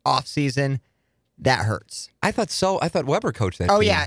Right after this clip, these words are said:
Speaker 1: So he left it. So you lose the coach,
Speaker 2: Well,
Speaker 1: and
Speaker 2: see,
Speaker 1: now
Speaker 2: now I just
Speaker 1: basically
Speaker 2: made
Speaker 1: you
Speaker 2: it a
Speaker 1: lost
Speaker 2: less painful memory for you by
Speaker 1: Yeah.
Speaker 2: letting you know that Bruce Weber was on the sidelines for that
Speaker 1: Yeah,
Speaker 2: game. He
Speaker 1: but,
Speaker 2: just
Speaker 1: and
Speaker 2: took
Speaker 1: then he
Speaker 2: Self's team and
Speaker 1: Yeah,
Speaker 2: took
Speaker 1: and
Speaker 2: them.
Speaker 1: then after those recruits left, you saw what Bruce Weber did. But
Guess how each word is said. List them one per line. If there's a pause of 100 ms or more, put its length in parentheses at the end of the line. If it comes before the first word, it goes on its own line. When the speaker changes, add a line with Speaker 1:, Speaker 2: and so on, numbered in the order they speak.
(120)
Speaker 1:
So
he
left
it.
So
you
lose
the
coach,
Speaker 2:
Well,
Speaker 1:
and
Speaker 2:
see,
Speaker 1:
now
Speaker 2:
now
I
just
Speaker 1:
basically (120)
Speaker 2:
made
Speaker 1:
you
Speaker 2:
it
a
Speaker 1:
lost
Speaker 2:
less
painful
memory
for
you
by
Speaker 1:
Yeah.
Speaker 2:
letting
you
know
that
Bruce
Weber
was
on
the
sidelines
for
that
Speaker 1:
Yeah,
Speaker 2:
game.
He
Speaker 1:
but,
Speaker 2:
just
Speaker 1:
and
Speaker 2:
took
Speaker 1:
then
he
Speaker 2:
Self's
team
and
Speaker 1:
Yeah,
Speaker 2:
took
Speaker 1:
and
Speaker 2:
them.
Speaker 1:
then
after
those
recruits
left,
you
saw
what
Bruce
Weber
did.
But